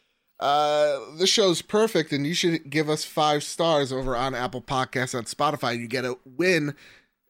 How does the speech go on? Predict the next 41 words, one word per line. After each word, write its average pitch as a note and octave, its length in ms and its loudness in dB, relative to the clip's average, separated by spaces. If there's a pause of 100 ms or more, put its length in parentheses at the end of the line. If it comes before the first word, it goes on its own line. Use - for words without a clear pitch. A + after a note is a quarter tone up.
(100)
or, C3 240 4
or B2+ 180 0
sorry, A#2+ 260 0
you F#2+ 40 -10
get A2 140 -4
a F2+ 40 -14
chance - 340 -4
to G3+ 180 -4
win F2+ 300 -4 (260)
God G2 200 0
of F#2+ 60 -8
War G2+ 140 -6
Ragnarok F#2 540 -6
Digital F2+ 400 -12
Edition, F2+ 400 -6
which F2 120 -10
if F2+ 140 -10
you F#2+ 80 -6
haven't F2+ 240 -10
read F#2 200 -10 (260)
or G2 140 -8
seen G#2+ 240 -8
that F#2 120 -6
review, F2+ 360 -6 (360)
you A2+ 120 -4
might D#3 240 2
want D#3+ 260 4
a C#3 60 0
copy C#3 320 2
of B2 80 0
God A#2+ 160 0
of A2 80 -4
War G#2 180 -4
Ragnarok, F2+ 460 -4
'cause D2 140 -14
it D#2 160 -14
seems E2 260 -12
like D2+ 140 -10
it's D2 160 -16
gonna C#2+ 160 -16
be - 120 -20